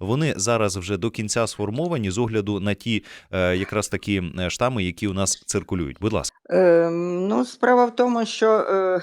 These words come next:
Speaker 2: випадків складних, е, серед, е, людей посил-, похилого віку, ну, дійсно досить багато. М, але, е, цілком, е, випадків, е, які потребують госпіталізації, їх, е, ст-, стало менше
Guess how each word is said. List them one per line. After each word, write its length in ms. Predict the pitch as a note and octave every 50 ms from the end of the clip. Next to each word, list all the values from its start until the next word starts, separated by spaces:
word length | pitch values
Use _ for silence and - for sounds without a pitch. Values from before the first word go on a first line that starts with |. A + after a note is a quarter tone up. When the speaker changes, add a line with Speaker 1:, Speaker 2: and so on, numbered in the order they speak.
| - -
Speaker 2:
випадків 680 | F#3 F3+ G3+ G3 - A3 A3+ A#3 - - - A3 G3
складних, 840 | F#3+ - - - - G3+ G3+ G3+ F#3 F#3+ G#3+ A3+ B3 C4 C4+ - - -
е, 440 | F#3 F#3 F3+ F3+ F3 F3 F3 E3+ E3 E3 _ _ _ _ _ _ _ _
серед, 400 | - - - - G#3 G3 G#3 F#3 - -
е, 400 | - F3+ D3+ F3 C#3 - - C3+ C#3+
людей 280 | F3 F3+ F#3 G3 G3+
посил-, 480 | F#3 - G3 F#3 - - - G3+ G3 G3 - - - -
похилого 560 | - F#3 - - A3 G3+ F#3+ F#3+ F3 G3 G3
віку, 460 | F#3+ F#3 A#3 B3 A#3+ - G#3+ G3 G3 F#3+
ну, 200 | F#3+ G3+ G3+ F#3+
дійсно 440 | F3 F3 G3 G#3+ G#3 - - G3 F#3
досить 440 | F3 F#3 F3+ F3 - F#3 F3 F3
багато. 580 | E3 F3 F3 E3 D#3+ D#3+ D3 C#3 - _ - - _ _ _ _ _ _ - - _ _ _ _ _ - -
М, 240 | G3 G#3 G#3+ G#3 - _ -
але, 540 | F3 F3+ G3 G3+ G3+ G#3 G3 F#3 E3+ E3 - -
е, 160 | F3+ F3+ F3
цілком, 720 | F3+ - - G#3 G3+ F#3+ _ - B3 C#4 D4+ D4+ D#4+ D#4 A#3
е, 320 | - - F#3+ F#3 F3+ F3+
випадків, 640 | E3 F#3+ F#3 - G#3 G3 F#3 F#3+ - - F#3 E3+ F3
е, 160 | - - F3
які 320 | E3+ F#3 F#3 F3 - -
потребують 760 | D#3+ F3+ F#3 F#3 F#3 F#3 F#3 E3+ F3 F#3+ F#3+ F#3 F3+ - G#3 F3
госпіталізації, 1120 | F#3+ F3+ - - F#3+ - - F#3 F3+ F3+ F3+ F3+ A3+ C4+ C#4 C4 - - G3+ F#3 F#3 F#3+
їх, 240 | G#3 A3+ - - -
е, 200 | G3+ - F3 F3
ст-, 360 | - - - - - - F3+
стало 520 | E3 - _ - G3+ F#3+ G3+ G#3 G#3 G#3
менше 560 | G#3+ A3 A3 G#3+ G3 F3 E3 - - - D#3